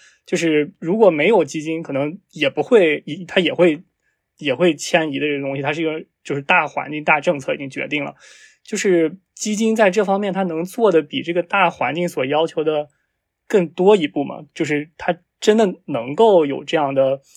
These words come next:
因为我觉得它始终来讲，对于大多数基金来讲，它是都追求利益的。如果大的环境下来没有把这样一个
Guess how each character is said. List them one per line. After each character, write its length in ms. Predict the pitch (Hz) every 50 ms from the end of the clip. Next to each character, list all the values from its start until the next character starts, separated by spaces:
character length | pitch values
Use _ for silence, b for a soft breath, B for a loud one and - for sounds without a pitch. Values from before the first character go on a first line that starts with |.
| b b
因 100 | 208 220
为 60 | 214
我 100 | 185 147
觉 100 | 143 147
得 60 | 160
它 220 | 160 - - 170 170 170 262 466 453
始 180 | - - 147
终 120 | 131 143 151
来 120 | 147 147
讲， 200 | 147 143 131 131 - _ _ _ _ _ _ _ _ _ _ _ _
对 100 | 180 175
于 60 | 165
大 140 | 190 175 165
多 80 | 151
数 80 | 156 151
基 100 | 139 -
金 100 | 151 143
来 100 | 139 135
讲， 120 | 135 131
它 100 | 135 151
是 80 | 147 151
都 180 | 151 151 151
追 200 | 165 - - 160
求 180 | 147 - 147 143
利 220 | 151 165 147 139
益 80 | 139 143
的。 80 | - -
如 140 | 139 156
果 240 | 165 170 151 143 143 b b b b b b b b _ _ _
大 220 | 202 190 180 170
的 80 | 156 147
环 300 | - - 139 127 127 143
境 160 | 165 175 165
下 160 | 147 170 160
来 100 | 147 139
没 160 | 139 131 127
有 140 | 147 165 185
把 140 | 175 143 139
这 100 | 143 151
样 120 | 143 139
一 60 | 139
个 80 | 135 151